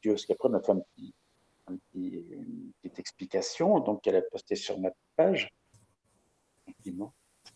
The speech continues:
avec les photos d'avant, pendant et après. Et très sincèrement, euh,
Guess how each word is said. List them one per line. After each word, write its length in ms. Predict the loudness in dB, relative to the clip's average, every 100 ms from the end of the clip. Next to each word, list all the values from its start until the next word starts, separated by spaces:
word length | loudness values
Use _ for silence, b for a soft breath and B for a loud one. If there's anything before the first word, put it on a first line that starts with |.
| _ _ _ _ 10
avec 260 | 12 12
les 80 | 8
photos 380 | 8 8 10 12
d'avant, 360 | 12 12 10 8
pendant 420 | 6 10 10 12
et 80 | 10
après. 400 | 8 4 0 0 _ _ -20 _ _
Et 180 | 0 2
très 140 | 2
sincèrement, 880 | 4 4 4 4 6 6 4 0 -4 _ 0
euh, 220 | 2 2